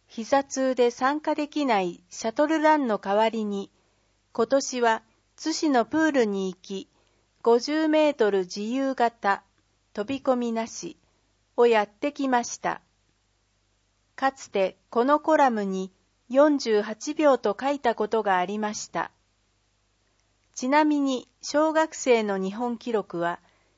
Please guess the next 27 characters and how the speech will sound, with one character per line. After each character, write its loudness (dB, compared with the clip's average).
二 0
十 0
三 -2
秒 2
八 -8
二。 -4
い 2
い 2
ん 0
で -2
す。 -20
か -4
っ -8
こ -4
汗、 -8
閉 -6
じ。 -12
自 -2
分 0
と 2
の 0
戦 2
い -2
で -2
す -16
か -6
ら。 -10